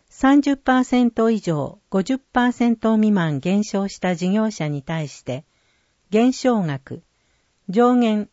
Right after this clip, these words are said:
十万円を支給します。対象期間、令和三年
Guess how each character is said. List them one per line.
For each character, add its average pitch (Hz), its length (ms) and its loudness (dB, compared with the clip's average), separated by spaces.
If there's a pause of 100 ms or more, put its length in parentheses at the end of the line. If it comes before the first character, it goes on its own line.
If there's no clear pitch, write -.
十 202 220 0
万 240 260 2
円 214 260 0
を 190 180 -4
支 - 160 -20
給 175 260 -4
し - 200 -12
ま 147 120 -8
す。 - 220 -20 (800)
対 262 200 2
象 247 260 2
期 - 160 -20
間、 131 280 -8 (680)
令 269 240 2
和 180 140 -2
三 202 340 0
年 185 260 -2